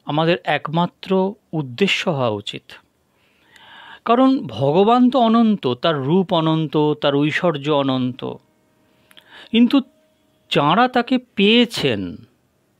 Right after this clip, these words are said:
যারা তাকে জানতে পেরেছেন, তার দর্শন পেয়েছেন, তার সাথে কথা বলেছেন, সেই সব দিব্য মহাপুরুষদের কৃপা যদি আমরা পাই,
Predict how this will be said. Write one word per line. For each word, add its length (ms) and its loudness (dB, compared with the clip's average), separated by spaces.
যারা 340 0
তাকে 260 -2
জানতে 500 -2
পেরেছেন, 720 -2
তার 260 -4
দর্শন 540 -2
পেয়েছেন, 640 -4
তার 140 0
সাথে 340 -4
কথা 360 -4
বলেছেন, 500 -8
সেই 240 0
সব 300 -2
দিব্য 320 -2
মহাপুরুষদের 1000 0
কৃপা 360 -2
যদি 300 -4
আমরা 280 -4
পাই, 380 -8